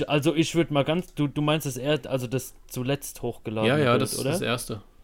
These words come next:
Speaker 1: Das mit dem, mit dem, mit dem
Speaker 2: Ja.
Speaker 1: Fisch da.
Speaker 2: Ja, es gibt kein
Speaker 1: Wo
Speaker 2: anderes Bild mit dem
Speaker 1: immer
Speaker 2: Fisch.
Speaker 1: wieder dieselbe Pose mit dem Fisch hat, er nur an <laughs> verschiedenen Plätzen. Das ist die neue Fisch-Challenge. Ja, also ich, ich würd aber mal ganz ehrlich sagen, das,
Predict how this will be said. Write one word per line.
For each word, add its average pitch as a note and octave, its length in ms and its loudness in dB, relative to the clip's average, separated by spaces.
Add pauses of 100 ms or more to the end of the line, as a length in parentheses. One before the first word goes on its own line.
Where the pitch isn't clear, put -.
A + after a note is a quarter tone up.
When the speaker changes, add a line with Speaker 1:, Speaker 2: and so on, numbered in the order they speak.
(180)
Speaker 1:
Das C3 160 -4
mit C3+ 140 0
dem, B2+ 240 0
mit A2 120 -10
dem, C3 100 -4
mit C3 120 -2
dem - 80 6
Speaker 2:
Ja. C#3 100 2
Speaker 1:
Fisch C3+ 220 -2
da. A2+ 340 -2
Speaker 2:
Ja, A2 220 0
es A2 280 -2
gibt D3 160 2
kein A#2+ 180 4
Speaker 1:
Wo - 120 4
Speaker 2:
anderes G2+ 220 4
Bild A#2 160 6
mit G#2+ 100 4
dem G#2 60 4
Speaker 1:
immer D#3 120 4
Speaker 2:
Fisch. D#3+ 120 6
Speaker 1:
wieder D#3 80 6
dieselbe D#3 420 4
Pose D3+ 420 0
mit D3 160 -4
dem C#3 140 0
Fisch - 260 -4
hat, D3+ 160 0
er - 160 -4
nur C3 200 0
an D3+ 100 -4
<laughs> - 40 -6
verschiedenen E3+ 680 2
Plätzen. - 800 -4 (240)
Das - 100 2 (120)
ist - 240 -12 (100)
die F3+ 40 4
neue C#3+ 220 2
Fisch-Challenge. C3 760 -2 (760)
Ja, C3 200 2
also D#3 260 6
ich, F3+ 220 2
ich D3+ 240 -2
würd A3 140 -2
aber F3+ 180 4
mal D3+ 140 2
ganz G#3 260 0
ehrlich D#3+ 300 2
sagen, G3 480 -2 (3000)
das, - 640 -6